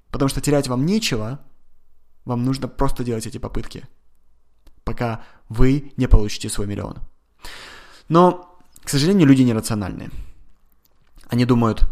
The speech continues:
«А вдруг на десятый раз я не выиграю, и надо мной будут все смеяться? А вдруг это слишком много времени займёт? Сто попыток — это так много.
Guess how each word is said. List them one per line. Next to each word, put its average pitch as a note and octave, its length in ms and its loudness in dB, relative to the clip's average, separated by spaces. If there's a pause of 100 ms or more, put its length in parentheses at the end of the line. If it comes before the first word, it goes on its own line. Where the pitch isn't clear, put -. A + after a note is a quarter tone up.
(580)
«А - 140 -8
вдруг D#3 560 0 (180)
на A2+ 400 -2
десятый C#3 560 -2
раз - 380 -8
я B2 260 -2
не A#2 140 -4
выиграю, C3 520 0
и - 80 -10
надо A#2 180 -8
мной C#3+ 180 2
будут B2 220 -4
все C3 160 -6
смеяться? - 440 -10 (1000)
А - 80 -8
вдруг F3+ 240 2
это D3+ 140 0
слишком D#3 400 -2
много C3 360 0
времени B2 380 0
займёт? G#2 380 -6
Сто - 160 -10
попыток — C3 420 -2
это A2+ 120 -8
так - 380 -8
много. A#2 500 -6